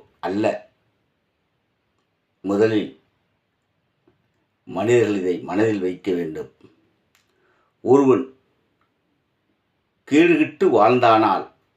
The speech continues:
அவனுடைய வாழ்க்கை கேடுகெட்ட பொழப்பாகி போகும். ஒருவன் நல்ல பழக்க வழக்கங்களை கைக்கொண்டு நல்ல விஷயங்களை ஊருக்கு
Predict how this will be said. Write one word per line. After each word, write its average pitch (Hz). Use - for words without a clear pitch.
அவனுடைய 110
வாழ்க்கை 98
கேடுகெட்ட 120
பொழப்பாகி 92
போகும். 98
ஒருவன் 139
நல்ல 131
பழக்க 135
வழக்கங்களை 113
கைக்கொண்டு 110
நல்ல 143
விஷயங்களை 123
ஊருக்கு 127